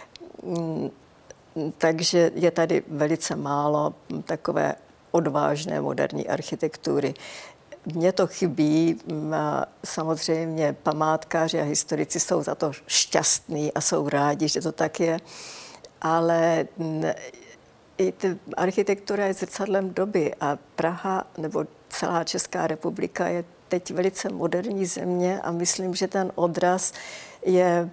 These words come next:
mm, uměle udržován, že, mm, mladí architekti a celá ta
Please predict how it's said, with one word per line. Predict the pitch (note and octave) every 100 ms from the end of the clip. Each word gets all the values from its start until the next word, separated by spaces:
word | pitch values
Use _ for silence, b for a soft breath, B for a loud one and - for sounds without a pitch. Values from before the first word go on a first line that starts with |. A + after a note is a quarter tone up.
| -
mm, | E3+ -
uměle | F3+ F3 E3+ E3
udržován, | - D#3 E3 D#3+ D3+ D#3 D3+ D3
že, | - D#3+ D#3 -
mm, | E3 D3+ D3 C#3+ C3+ - -
mladí | D3+ D3+ D#3+ D#3
architekti | - D#3 E3+ D#3 C#3+ - - D#3 -
a | D3 C#3+ C3 - D3
celá | - - C#3+ C#3
ta | -